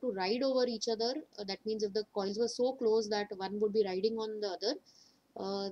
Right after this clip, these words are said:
then it results in the damage to the wound roving and maybe even slough offs, uh, during unwinding. So the coils may be laid on the bobbin by keeping, uh, now there are two methods to,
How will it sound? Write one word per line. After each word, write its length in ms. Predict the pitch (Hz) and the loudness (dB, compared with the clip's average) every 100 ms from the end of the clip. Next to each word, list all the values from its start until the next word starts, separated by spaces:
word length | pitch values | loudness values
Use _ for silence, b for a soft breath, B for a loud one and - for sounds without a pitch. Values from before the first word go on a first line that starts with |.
| 185 | -2
then 260 | 208 247 277 | -2 -2 -4
it 120 | 226 | -2
results 380 | 202 196 202 202 | -2 0 0 -2
in 80 | 208 | -4
the 80 | 220 | -4
damage 400 | 180 175 180 - | -4 -6 -8 -6
to 80 | 185 | -4
the 140 | 247 | -2
wound 240 | 202 170 160 | -2 -4 -4
roving 240 | 165 160 - _ _ - _ _ _ _ _ _ _ _ _ - | -6 -6 -16 _ _ -20 _ _ _ _ _ _ _ _ _ -6
and 100 | 202 | 0
maybe 220 | 202 202 | 2 4
even 260 | 220 208 247 | 4 4 4
slough 240 | 214 185 196 | 2 2 2
offs, 280 | 220 - - | 0 -2 -6
uh, 200 | 185 175 170 | -4 -4 -2
during 260 | 180 233 | 0 0
unwinding. 420 | 208 214 196 175 - - _ _ _ _ _ _ _ _ _ - 254 | -2 -6 -10 -12 -16 -18 _ _ _ _ _ _ _ _ _ -18 -4
So 160 | 247 | -2
the 100 | 240 | 0
coils 460 | 233 220 226 285 277 | 2 2 4 4 2
may 140 | 254 | 0
be 100 | 247 | 2
laid 200 | 233 233 | 4 4
on 80 | 240 | 4
the 80 | 233 | 2
bobbin 460 | 202 185 233 269 233 | 2 2 2 0 -2
by 140 | 208 | -2
keeping, 540 | - 208 233 240 247 247 | -2 0 2 2 -2 -8
uh, 60 | 208 | -6
now 200 | 202 214 | -2 0
there 200 | 214 226 | 2 2
are 140 | 240 - | 0 -2
two 280 | 262 277 254 | -2 -2 -2
methods 600 | 214 202 226 233 247 - | -4 -2 2 2 0 -4
to, 360 | 240 226 226 | -2 0 0